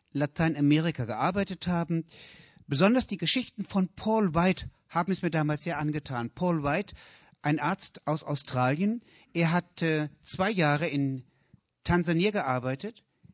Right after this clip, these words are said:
ging zurück in sein Heimatland und hat dann jahrelang darüber Abenteuergeschichten publiziert. Ich fand die alle spannend. Und ich sagte mir damals, so ein Leben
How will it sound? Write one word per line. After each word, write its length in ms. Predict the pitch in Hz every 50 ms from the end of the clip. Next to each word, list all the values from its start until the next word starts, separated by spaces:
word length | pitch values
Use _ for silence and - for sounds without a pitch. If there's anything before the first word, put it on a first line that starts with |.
| _
ging 240 | - 185 196 - -
zurück 260 | - 180 190 233 -
in 100 | - 180
sein 240 | 151 160 151 143 131
Heimatland 640 | 147 202 226 214 180 139 139 127 123 151 196 - - - - - - _ _ _ _
und 280 | 208 240 247 - -
hat 260 | - - 247 - -
dann 260 | 233 220 220 208 170 - -
jahrelang 680 | 170 170 185 220 240 247 262 247 214 190 196 220 214 -
darüber 520 | - 196 160 180 190 190 175 190 180 175 - _ _ _ _ _ _ _
Abenteuergeschichten 1040 | - 185 214 233 233 220 - 165 156 143 139 139 131 - - 139 - - - 120 110
publiziert. 680 | - 123 113 - 117 101 - - - 113 98 87 - _ - - _ _ - -
Ich 160 | - 156 - -
fand 180 | 180 170 147
die 100 | - 156
alle 220 | 117 127 131 156 156
spannend. 480 | - - - 220 208 165 131 110 - - - - - - _
Und 100 | 196 202
ich 100 | 185 -
sagte 300 | 214 226 247 - - 214
mir 80 | 208
damals, 440 | 175 202 196 196 190 185 175 - - _
so 220 | - - - 269 269
ein 240 | - 208 214 202 185
Leben 340 | 190 185 175 180 180 160